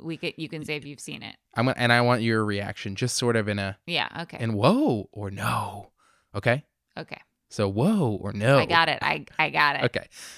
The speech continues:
Speaker 2: Ford versus Ferrari.
Speaker 1: No.
Speaker 2: The Irishman?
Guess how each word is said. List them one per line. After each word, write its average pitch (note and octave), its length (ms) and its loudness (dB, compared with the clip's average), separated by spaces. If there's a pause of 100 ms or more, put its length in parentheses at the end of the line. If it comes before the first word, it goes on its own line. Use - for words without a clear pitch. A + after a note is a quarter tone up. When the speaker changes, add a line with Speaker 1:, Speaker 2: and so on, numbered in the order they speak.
(420)
Speaker 2:
Ford C3+ 360 4
versus A#2 380 0
Ferrari. A2 260 4
Speaker 1:
No. D3+ 640 4 (760)
Speaker 2:
The A#2+ 140 4
Irishman? C#3+ 520 4